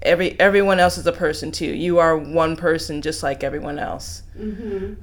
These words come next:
Speaker 1: And, um, I think one thing that, um, that goes along with that is also hypocrisy.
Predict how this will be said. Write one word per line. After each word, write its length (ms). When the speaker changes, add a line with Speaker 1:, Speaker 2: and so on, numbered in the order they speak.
Speaker 1:
And, 280
um, 640
I 160
think 340
one 260
thing 500
that, 680
um, 880
that 420
goes 280
along 460
with 160
that 200
is 140
also 480
hypocrisy. 1080